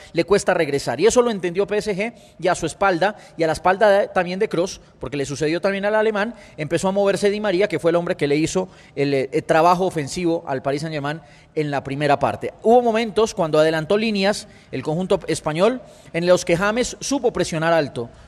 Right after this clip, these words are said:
tuvo también la dinámica, la, la presión es un, eh, eh, eh, eh, es, es colectiva, no puede ser individual, y apoyado por el posicionamiento de sus compañeros, siempre atentos y vigilantes a los, eh, posibles receptores, James empezó a presionar mostrando que físicamente no le cuesta.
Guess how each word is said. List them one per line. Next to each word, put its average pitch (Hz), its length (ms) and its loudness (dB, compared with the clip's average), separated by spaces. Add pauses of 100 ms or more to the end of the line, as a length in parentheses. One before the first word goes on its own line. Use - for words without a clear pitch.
(120)
tuvo 247 240 6
también 208 300 0
la 226 100 2
dinámica, 202 720 -4 (320)
la, 143 160 -4
la 160 100 2
presión 208 400 0
es - 160 -4
un, 214 160 2
eh, 151 480 0
eh, 107 60 -10
eh, - 20 -18 (440)
eh, 165 760 0
es, - 160 -2
es 180 120 -4
colectiva, 190 520 2
no 165 100 -4
puede 190 180 0
ser 185 140 -2
individual, 147 600 0 (220)
y 151 60 0
apoyado 170 480 4
por 202 140 -2
el 175 100 -2
posicionamiento 165 680 -4
de 202 60 2
sus 180 160 -6
compañeros, 165 720 -4 (220)
siempre 190 340 -4
atentos 190 380 -2
y 185 40 -2
vigilantes 151 720 0 (280)
a 139 120 2
los, 147 240 4
eh, 139 160 2
posibles 190 500 0
receptores, 170 640 0 (200)
James 190 280 -2
empezó 170 360 2
a 180 60 4
presionar 202 440 0
mostrando 175 360 -2
que 160 100 -2
físicamente 160 560 -4
no 160 120 -2
le 156 100 -2
cuesta. 139 440 -4